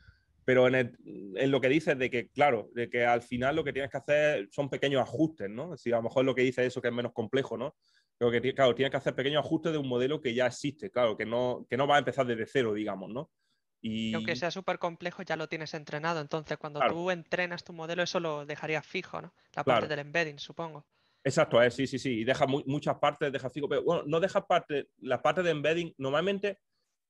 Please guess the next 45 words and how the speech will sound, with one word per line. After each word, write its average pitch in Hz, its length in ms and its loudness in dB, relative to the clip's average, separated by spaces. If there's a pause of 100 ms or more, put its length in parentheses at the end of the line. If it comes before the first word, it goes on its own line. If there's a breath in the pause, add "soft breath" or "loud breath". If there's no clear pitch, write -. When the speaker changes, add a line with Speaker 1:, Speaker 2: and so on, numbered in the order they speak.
(120)
Speaker 1:
hay 151 120 2
como 147 240 2
dos 151 220 0
formas, 151 340 2
claro, 147 140 4
ya 147 80 6
me 156 60 4
estoy 165 120 0
metiendo 147 240 -4
un 139 100 -6
poco 135 240 0
en 123 140 0
muchos 131 280 -4
detalles, 123 340 0
¿no? 139 80 -2
Hay 147 100 0
como 147 180 -2
dos 151 140 0
formas 160 240 2
de 139 60 4
entrenar, 135 540 0
¿no? 156 200 -4
En, 127 320 -6
en, 123 260 -8
en 123 180 -6
procesos 127 300 -4
de 139 60 -2
lenguaje 131 220 -2
natural 123 440 2
y, 123 80 -6
digamos, 123 380 2
estos 117 220 0
language 120 340 -4
models, 147 460 -4 (580)
que 131 80 4
lo 147 140 4
que 139 80 4
hace 156 200 4
a 131 80 6
veces 131 440 2
es - 60 -20 (120)
deja 143 340 0
fijo - 340 -4
prácticamente 139 560 -2
todo 175 400 -2